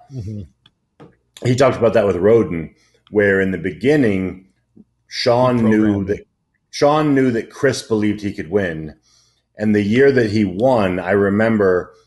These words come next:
Speaker 2: I text Chris and I said, "Honestly, what are the odds?" And he said, "Well, Sean knows he can win now. He knows. I've known
Speaker 1: Yeah.
Speaker 2: for years."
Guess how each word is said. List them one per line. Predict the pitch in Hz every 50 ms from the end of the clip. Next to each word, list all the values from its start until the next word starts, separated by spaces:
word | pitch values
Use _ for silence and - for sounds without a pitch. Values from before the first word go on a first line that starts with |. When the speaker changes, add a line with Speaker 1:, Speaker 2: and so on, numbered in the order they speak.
| _ - - -
Speaker 2:
I | 104 113 110
text | - - 117 107 98 - - -
Chris | - - 127 117 107 95 - -
and | 98 95
I | 92
said, | 90 - 107 98 92 85 90 - - - _ _ _ _
"Honestly, | 113 113 113 117 110 98 92 - - 87 85 85
what | 82 85 95 98 98
are |
the | 87 87 87 87
odds?" | 90 95 90 82 80 80 -
And | 87 90 85
he | 92 92
said, | 85 - - 98 92 87 85 82 78 - _ _ _ _ _ _ _ _ -
"Well, | 104 98
Sean | - - - 117 113 120 117 110 104
knows | 98 98 98 101 98 95 -
he | - 92 82
can | - 80 80 80
win | 85 87 85 78
now. | 76 71 - _ _ _ _ _
He | - - 151 165 151
knows. | 117 87 71 60 - - - - - - - _ _ _ _ _ _
I've | 107 127 151 165 131
known | 135 117 107 101 98 95
Speaker 1:
Yeah. | 120 123 120 113 101
Speaker 2:
for | 90
years." | 104 104 87 71 65